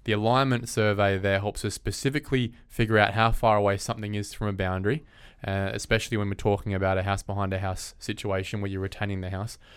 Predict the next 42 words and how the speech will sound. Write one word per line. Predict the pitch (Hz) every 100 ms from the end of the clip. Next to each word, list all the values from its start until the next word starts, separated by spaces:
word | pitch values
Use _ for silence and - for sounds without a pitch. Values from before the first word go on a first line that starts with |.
| - - -
What | 175
about | 180 175
when | 135
we | 127
get | 113 117
the | 107
pegs | - 110 98
out? | 90 85 - - - -
What | 156
about | 170
when | 143
doing | 135 131 120
a |
subdivision | 110 - 120 117 110 101 101 95 - - -
survey, | - 110 98 90 87
uh, | 90
when, | - 110 -
where | 110 104
you | 101 104
look | 120 147
at | 120
a |
site | 110 - 107 110 -
and | 104
there's | 98
all | - 160 156
these | 143 127
wooden | 104 135 147
pegs | 127 135 135
in | 117
the | 104
ground | 104 107 107
with | 98 -
pink | 143 135 -
ribbons | 127 135 123
coming | - 110 101
off | 95 -
them? | 90 - - -
What's | 196 190
going | 180 156 139
on | 127 120
there? | 104